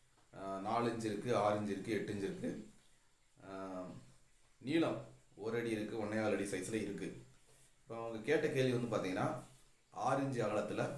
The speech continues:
ஒரு அடி நீளத்துல, எட்டு இன்ச்சு உயரத்துல இருக்கிற பிரிக்ஸை வந்து, ஆறு இன்ச்சு அகலத்துல இருக்கிற பிரிக்ஸை எட்டு இன்ச்சியா படுக்க வைத்து கட்டும்போது அது எட்டு இன்ச்சா மாறும்.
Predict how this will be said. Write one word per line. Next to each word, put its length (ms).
ஒரு 220
அடி 120
நீளத்துல, 420
எட்டு 300
இன்ச்சு 220
உயரத்துல 340
இருக்கிற 320
பிரிக்ஸை 440
வந்து, 260
ஆறு 320
இன்ச்சு 220
அகலத்துல 340
இருக்கிற 240
பிரிக்ஸை 440
எட்டு 320
இன்ச்சியா 340
படுக்க 320
வைத்து 220
கட்டும்போது 480
அது 120
எட்டு 200
இன்ச்சா 260
மாறும். 380